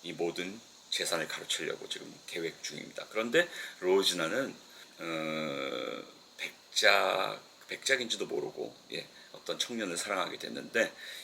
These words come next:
이 백작이 로즈나를 어떻게든 구출하기 위해서 정말 어쩔 때는 음악 선생으로, 어쩔 때는 군인으로 이렇게 가서 어, 위협도 하고 얼러도 보고 하다가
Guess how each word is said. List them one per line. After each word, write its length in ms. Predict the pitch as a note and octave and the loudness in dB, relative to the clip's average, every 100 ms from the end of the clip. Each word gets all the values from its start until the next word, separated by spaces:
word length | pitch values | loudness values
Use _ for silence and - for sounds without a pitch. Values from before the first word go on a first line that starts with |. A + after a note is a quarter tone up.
| - | -4
이 840 | G2+ G2 F#2 F2+ F2 E2+ D#2+ E2 - - - - | 4 4 4 2 0 0 -2 -4 -12 -20 -20 -20
백작이 840 | - F2+ - - G#2 F#2 F2 F2+ - - | -8 -8 -6 2 4 6 4 -2 -4 -8
로즈나를 640 | F2+ F2+ F2+ F2 E2 F2 | 0 2 2 2 0 -2
어떻게든 520 | - - - - - - | -4 -6 -8 -8 -8 -10
구출하기 600 | - - - D#2 E2 D2+ | -4 -2 -2 -6 -8 -4
위해서 480 | B1+ - G#2 A#2 - - - | -2 0 0 -2 -6 -18 -14
정말 440 | - E2 D#2+ D2+ - - - - | -8 -2 0 0 -2 -14 -20 -16
어쩔 260 | - E2 F#2 | -10 0 2
때는 920 | F2+ F2 F2 F2 F2 F2 E2+ E2+ E2+ - - - - | 2 2 2 2 2 0 -2 -4 -8 -12 -20 -20 -10
음악 240 | F#2+ F#2+ F2+ | 0 0 2
선생으로, 460 | F2 D#2+ C#2 - - - - - - - - | -2 -4 -6 -8 -10 -18 -20 -20 -20 -20 -16
어쩔 240 | - - E2 | -6 -2 0
때는 320 | E2+ E2 D#2+ | 0 0 -4
군인으로 580 | - G2 G#2 E2+ - - - - | -4 -2 -2 -4 -6 -12 -16 -18
이렇게 220 | - - | -12 -10
가서 480 | - - - F#2+ - - - - - | -8 -4 -4 -4 -6 -12 -20 -20 -16
어, 240 | D#2+ E2 E2 | -14 -12 -8
위협도 460 | F2 F2+ - - C#2+ | 0 0 0 -8 -6
하고 600 | - F2 D#2+ E2 E2+ - - | -6 -8 -6 -6 -8 -16 -2
얼러도 500 | F2 F2+ E2+ D2+ - | 2 4 4 2 -4
보고 640 | - G2 F#2 F2+ F2+ F#2 - | 0 0 0 -2 -2 -6 -4
하다가 380 | - F2+ G2 | 0 4 2